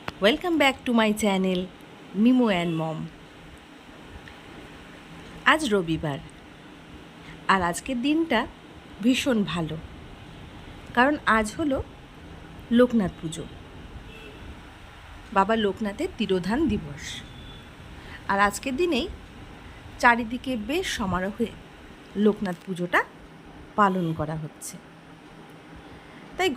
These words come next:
ঘরে আর মনটা থাকতে চাইল না। সকালবেলা ঠিক করলাম যে আজ আমরা লোকনাথ পুজো দেখতে যাব। আমার বাড়ির থেকে মাত্র একটু দূরে যে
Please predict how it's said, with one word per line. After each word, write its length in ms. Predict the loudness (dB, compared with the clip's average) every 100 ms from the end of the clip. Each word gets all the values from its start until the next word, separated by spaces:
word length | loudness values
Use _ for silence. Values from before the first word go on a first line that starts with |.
| 4
ঘরে 220 | 6 6 4
আর 80 | 2 -2 -14 -20 -20 -20 -20 -14 2
মনটা 260 | 4 4 2 -2
থাকতে 280 | -4 -2 -4 0
চাইল 240 | -2 -2 -6
না। 60 | -8 -12 -18 -20 -20 -20 -20 -20 -20 -20 -20 -20 -20 -16 -2 2
সকালবেলা 480 | 2 2 0 0 -2 -4
ঠিক 120 | -8 -2
করলাম 280 | 0 0 -2 -6 -14 -16 -4 2
যে 60 | 2
আজ 80 | 2 0
আমরা 180 | 2 0 -2 -10 -16 -4 0
লোকনাথ 340 | 2 2 0 0
পুজো 200 | -2 0 2
দেখতে 220 | 0 -2 -6
যাব। 140 | -6 -8 -14 -14 -16 -18 -18 -18 -16 -16 -16 -18 -16 -16 -2 4
আমার 160 | 4 6
বাড়ির 220 | 2 0 -2
থেকে 200 | -2 0 -2 2 6
মাত্র 280 | 4 2 -4 -4 -8 -18 -2 -2
একটু 200 | 0 0 0
দূরে 220 | 0 -2 -2 -8 -16 -18 -18 -16 -4
যে 100 | 2